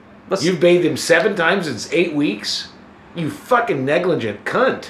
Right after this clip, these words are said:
Speaker 1: Yeah. Anyway.
Speaker 2: Okay.
Speaker 1: So we, I mean, really, we bathe him, like, when, when you hold him, he's like, "God, you smell like your own vomit."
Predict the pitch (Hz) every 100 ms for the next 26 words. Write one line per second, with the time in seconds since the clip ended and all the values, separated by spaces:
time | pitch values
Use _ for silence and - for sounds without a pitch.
0 | - - 117 104 - - - - - -
1 | - - - - - - - - 226 185
2 | 117 95 - - - 131 131 113 180 226
3 | - - - - 233 262 196 156 202 196
4 | 165 147 151 147 147 147 131 - 175 156
5 | 147 135 123 175 175 131 - 160 151 143
6 | 131 120 110 104 90